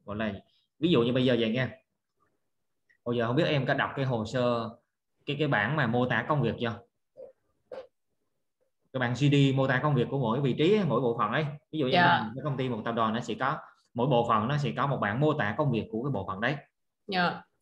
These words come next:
Speaker 1: Hoặc là em, em trước khi em vào việc của một công ty, nó sẽ có bản G D, gọi là mô tả công việc. Thì hoặc là trong cái cuộc họp nó có cái gì đấy, thì cái, cái thường nó sẽ gạch đầu dòng, gạch đầu dòng, nổi, nổi mỗi ý, mỗi ý, mỗi ý.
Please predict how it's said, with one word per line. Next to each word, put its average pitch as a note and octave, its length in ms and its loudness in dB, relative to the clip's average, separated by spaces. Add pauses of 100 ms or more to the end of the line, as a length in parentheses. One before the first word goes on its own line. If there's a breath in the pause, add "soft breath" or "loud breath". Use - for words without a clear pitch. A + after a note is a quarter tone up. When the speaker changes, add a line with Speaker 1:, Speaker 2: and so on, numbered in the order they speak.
(120)
Speaker 1:
Hoặc A2 120 -6
là A2+ 80 0
em, B2+ 160 -2
em B2+ 180 -4
trước F#3 160 0
khi E3+ 120 2
em C3+ 140 0
vào A2 340 2 (260)
việc G#2 220 -2
của A2+ 80 -4
một C#3 160 -2
công A2+ 140 -2
ty, A#2 140 0
nó A2+ 100 -4
sẽ - 160 -14
có B2 80 -4
bản A2 200 -4 (320)
G - 80 -10
D, C3+ 140 4 (420)
gọi G#2 80 -6
là G#2 40 -2
mô B2 140 2
tả A2+ 160 -2
công B2+ 120 -2
việc. G#2 140 -2 (800 soft breath)
Thì G#2+ 240 -2
hoặc G#2+ 300 -2
là A#2 180 0
trong C#3 180 -2
cái D3 160 -2
cuộc G#2+ 180 -6
họp F#2+ 220 -2
nó B2 100 -6
có C#3 140 -4
cái D#3+ 100 -8
gì C#3 180 0
đấy, B2+ 180 -2 (360)
thì G#2+ 200 -6
cái, C#3+ 220 -10 (200)
cái D3+ 140 -4
thường D3 280 4
nó B2 80 2
sẽ C#3 140 -2
gạch A#2 180 -2
đầu A#2+ 120 2
dòng, A#2 180 0
gạch A2+ 100 -2
đầu A2+ 120 -2
dòng, A2 280 -2
nổi, G#2 140 0
nổi B2 160 -2
mỗi A#2 260 -2
ý, F3 80 0
mỗi C3+ 220 2
ý, E3+ 80 0
mỗi C3 180 0
ý. F3+ 240 0